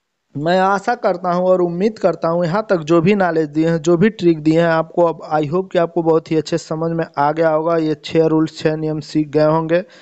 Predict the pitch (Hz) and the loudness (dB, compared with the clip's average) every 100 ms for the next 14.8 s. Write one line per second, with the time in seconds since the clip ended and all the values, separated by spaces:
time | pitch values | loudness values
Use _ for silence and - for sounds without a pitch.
0 | _ - 190 185 107 - - _ _ - | _ -4 0 0 -2 -4 -20 _ _ -20
1 | - _ 170 175 190 220 214 185 - 214 | -20 _ 2 4 2 4 2 0 -2 0
2 | 190 185 196 190 185 180 185 165 180 190 | 0 0 -2 -2 -2 -2 0 0 -2 0
3 | 185 175 151 170 180 175 156 160 165 151 | 0 2 0 0 -2 -4 0 2 2 -2
4 | 156 156 160 151 147 156 151 151 147 147 | -4 0 0 0 -4 -6 -8 -8 -4 -4
5 | 147 143 143 131 147 139 135 135 135 139 | -4 -4 0 0 0 -2 0 0 0 0
6 | 135 135 135 131 131 - 139 139 131 143 | 0 -2 -4 -4 -6 -4 -4 -4 -2 -2
7 | 143 139 135 135 135 131 127 135 139 139 | -2 -2 -2 -2 -2 -2 -4 -4 -2 -2
8 | 143 196 190 170 151 143 139 147 151 185 | 2 2 0 -2 -2 -4 -4 -2 -2 -4
9 | - - _ 156 170 165 170 - 160 160 | -10 -20 _ -4 -2 -2 -4 -4 -2 -2
10 | 156 170 170 151 - 143 160 160 151 151 | -2 -2 -2 -2 2 2 2 0 -2 0
11 | 143 151 156 160 - 151 151 147 151 143 | 0 0 -2 -2 -4 -4 -2 -4 -2 0
12 | 139 139 143 - 143 147 - - 170 - | 0 -2 -6 -6 -6 -6 -6 -4 -4 -2
13 | 156 151 156 156 151 143 139 147 139 135 | -2 -2 -4 -6 -6 -4 0 2 2 -2
14 | 131 135 127 127 139 147 147 196 | -2 0 0 0 0 0 0 -4